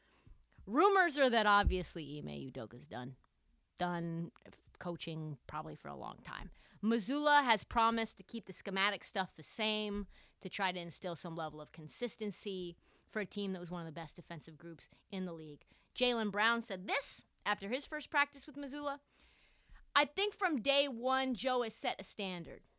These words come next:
All of our guys are setting the standard, taking care of the ball, getting to our spots, playing the right way. Just setting an expectation level that we've gotta be accountable every single day." Truth is, the Celtics still need to add a coach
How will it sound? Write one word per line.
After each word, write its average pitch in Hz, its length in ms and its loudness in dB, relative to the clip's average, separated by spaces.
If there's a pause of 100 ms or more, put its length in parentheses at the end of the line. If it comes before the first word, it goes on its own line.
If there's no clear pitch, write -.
(180)
All 254 200 6
of 294 80 2
our 269 120 4
guys 220 380 2
are 202 60 -8
setting 214 300 -2
the 202 80 -4
standard, 190 500 -6
taking 240 260 -4
care 226 180 -4
of 208 80 -4
the 196 60 -6
ball, 175 420 0
getting 254 240 2
to 226 120 -4
our 190 120 0
spots, 165 460 -4
playing 214 320 -4
the 190 80 -6
right 170 220 -6
way. 151 240 -10 (220)
Just 554 240 0
setting 453 300 2
an 330 60 -2
expectation 247 760 -4
level 214 240 -2
that 185 120 -6
we've 262 240 -4
gotta 240 260 4
be 202 120 -4
accountable 185 720 -4 (380)
every 190 300 -2
single 165 320 -10
day." 135 260 -16 (1800)
Truth 453 220 -2
is, 392 140 -2
the 349 60 -6
Celtics 359 400 -4
still 320 240 -2
need 311 160 -4
to 269 80 0
add 254 140 2
a 254 40 -2
coach 254 460 -4